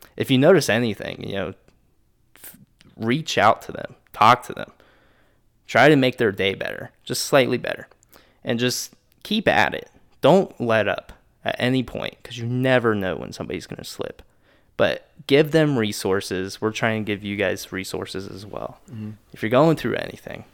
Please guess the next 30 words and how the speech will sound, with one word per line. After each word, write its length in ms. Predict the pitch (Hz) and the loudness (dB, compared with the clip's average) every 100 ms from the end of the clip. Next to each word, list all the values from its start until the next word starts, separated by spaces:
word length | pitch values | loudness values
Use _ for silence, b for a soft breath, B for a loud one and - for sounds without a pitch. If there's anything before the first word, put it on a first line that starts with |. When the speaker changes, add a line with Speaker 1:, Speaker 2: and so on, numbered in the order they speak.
| _ _ _ - | _ _ _ -2
Speaker 1:
Gannon 380 | 107 131 170 160 | 2 4 4 4
said 200 | 160 165 | 6 6
he's 140 | 170 | 4
available. 500 | 151 120 135 - - _ _ _ - | 4 6 6 4 -6 _ _ _ -2
I'm 180 | 113 175 | 2 4
available 420 | 180 180 185 175 | 8 8 8 4
too. 180 | 170 160 - _ | 0 -4 -4 _
Speaker 2:
Yes, 300 | - - - _ _ _ _ | -8 -8 -14 _ _ _ _
that's 120 | - | -10
also 260 | 95 92 - | -8 -8 -12
true. 180 | 92 87 _ | -12 -12 _
Speaker 1:
But 160 | 127 113 | 0 4
please 320 | 190 196 175 | 6 6 6
talk 300 | 185 143 151 | 8 8 6
to 180 | - 135 | 4 6
a 320 | 120 113 110 b b _ - | 6 4 -2 b b _ -4
professional 640 | 123 - 107 101 - 82 | -2 2 2 2 -4 -12
Speaker 2:
Professional. 220 | - - 104 | -14 -6 -6
Speaker 1:
if 140 | - | -2
you 100 | 120 | 0
need 280 | 123 131 123 | 0 0 -4
serious 640 | - 117 107 107 104 101 | -6 -4 -2 0 -2 -4
help. 240 | - - - _ _ _ _ _ _ _ _ _ _ _ _ | -6 -8 -10 _ _ _ _ _ _ _ _ _ _ _ _
Uh, 380 | 104 92 65 57 - - | -2 0 -2 -8 -14 -4
we 160 | 113 143 | 2 4
would 160 | 147 | 4
be 180 | 127 127 | 4 0
devastated 640 | 107 90 - - - - _ _ _ - | 0 -4 -4 -10 -12 -14 _ _ _ -10
if 520 | - - - - - _ _ _ _ | -8 -8 -14 -18 -20 _ _ _ _
anyone 760 | 117 117 117 107 107 104 104 107 | -2 0 0 0 0 0 -4 -10